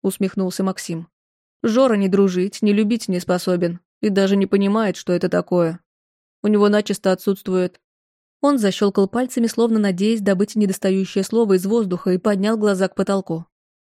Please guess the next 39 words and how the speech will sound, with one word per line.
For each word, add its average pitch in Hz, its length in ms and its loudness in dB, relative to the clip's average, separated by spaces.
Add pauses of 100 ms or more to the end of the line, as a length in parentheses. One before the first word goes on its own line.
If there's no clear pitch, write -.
(280)
Как 240 260 -2
его 180 160 0
дьявол? 180 600 -2 (260)
Эмпатия. 208 720 -2 (880)
Увлечься 233 500 0
он 185 80 0
способен, 190 560 2
но 190 100 2
это 190 200 2
очень 202 380 0
быстро 180 280 -2
проходит. 180 640 -4 (160)
Чаще 233 340 -2
всего 208 300 0
Жора 208 240 2
просто 196 300 -2
пребывает 190 400 2
в - 40 -18
прострации, 196 720 -4 (160)
не 220 100 4
помнит 202 380 0
добра, 180 420 0 (460)
как 208 160 -2
все - 140 -2
бывшие 190 360 0
наркоманы. 180 640 -2 (1040)
Усмешка, 208 540 -2
жёсткая 220 420 0
и - 20 2
горькая, 220 360 2
продолжала 196 440 -2
поддерживать 196 600 -2
его 214 160 0
рот, 214 280 -2
искажая 190 440 0
женственную 190 560 -2
изящную 185 440 -2
линию 190 320 0
губ. 190 300 -2